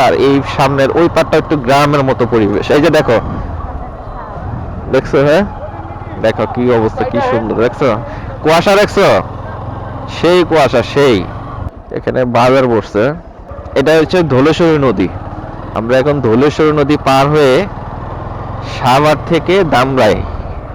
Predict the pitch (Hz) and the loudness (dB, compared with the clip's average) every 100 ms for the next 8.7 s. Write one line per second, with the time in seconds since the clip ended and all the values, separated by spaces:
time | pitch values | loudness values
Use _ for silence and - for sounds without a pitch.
0 | - - - 104 117 123 131 123 117 104 | -12 -10 -8 -2 0 2 2 2 2 4
1 | 92 - 107 98 117 165 185 - - - | 2 0 -2 0 0 -2 -4 -10 -10 -10
2 | - - - - - - - - - - | -10 -10 -10 -10 -10 -10 -8 -8 -10 -10
3 | - - 143 151 160 160 180 170 151 147 | -8 -2 0 2 2 0 0 0 2 0
4 | 151 160 175 175 147 143 156 190 208 - | 0 0 2 2 0 0 0 0 -2 -4
5 | - 117 131 131 151 156 165 156 - - | -2 0 0 2 4 4 0 -4 -8 -10
6 | - - - - - - - - - - | -10 -12 -12 -12 -12 -10 -10 -10 -10 -10
7 | - - - - 113 - - - - - | -10 -10 -10 -8 -8 -8 -8 -8 -6 -4
8 | 131 131 131 127 123 117 127 | -2 0 2 2 2 2 2